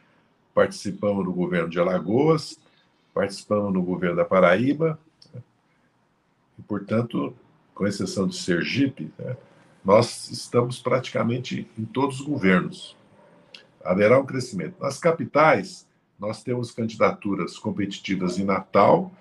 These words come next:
em Fortaleza, certo? É, e temos também candidaturas que vão marcar, é, a possibilidade de segundo turno em outras capitais, né? Mas, de qualquer forma, é,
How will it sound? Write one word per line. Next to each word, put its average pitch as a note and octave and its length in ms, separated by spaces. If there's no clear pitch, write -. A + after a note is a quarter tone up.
em F#2 80
Fortaleza, G2+ 880
certo? - 320
É, - 460
e - 60
temos G#2 440
também A2 420
candidaturas A#2 840
que - 140
vão C3 560
marcar, - 720
é, - 320
a - 80
possibilidade F2 920
de D2+ 200
segundo G2+ 500
turno B2 540
em G#2+ 80
outras A#2+ 440
capitais, E2 760
né? - 100
Mas, F2+ 180
de - 80
qualquer B2 380
forma, C3 580
é, - 340